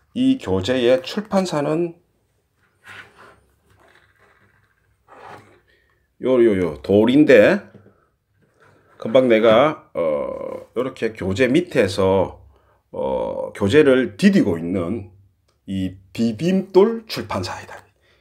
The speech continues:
어, 디딤돌, 디딤, 이, 이 돌이 금방 우리 교재를, 어,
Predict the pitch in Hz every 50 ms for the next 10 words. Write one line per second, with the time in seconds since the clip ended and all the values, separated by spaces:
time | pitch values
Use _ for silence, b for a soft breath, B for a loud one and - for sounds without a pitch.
0 | _ _ _ - - - 139 143 131 117 98 95 92 85 85 - - - 226 -
1 | - 127 131 123 127 131 156 151 - - - - 95 101 120 107 - 87 87 101
2 | 101 104 110 120 B B B B B B B - 98 101 101 117 104 - 98 95
3 | 92 127 117 110 107 101 101 - _ _ _ _ _ _ _ _ _ _ b b
4 | b b b b b b b b b b b _ - 95 98 95 90 87 92 87
5 | 80 78 71 - -